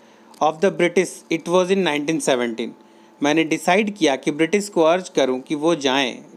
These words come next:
ठीक है, और it was in nineteen seventeen, ये उन्नीस सौ सत्रह की घटना है। He had gone to the December nineteen sixteen annual convention of the Indian National Congress Party in लखनऊ। तो लखनऊ में उन्नीस सौ सोलह का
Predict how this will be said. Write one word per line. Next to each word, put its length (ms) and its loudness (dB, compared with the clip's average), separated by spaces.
ठीक 160 -4
है, 100 4
और 140 2
it 100 0
was 200 0
in 100 0
nineteen 440 -2
seventeen, 360 -2
ये 120 0
उन्नीस 220 -4
सौ 60 -8
सत्रह 320 -2
की 120 -2
घटना 300 -2
है। 160 -10
He 160 6
had 180 -2
gone 360 4
to 80 4
the 200 2
December 580 0
nineteen 320 0
sixteen 480 0
annual 320 2
convention 580 -2
of 200 2
the 320 0
Indian 200 2
National 360 0
Congress 400 2
Party 460 -2
in 100 2
लखनऊ। 380 -2
तो 140 -4
लखनऊ 380 2
में 160 2
उन्नीस 280 0
सौ 100 2
सोलह 360 -2
का 320 -4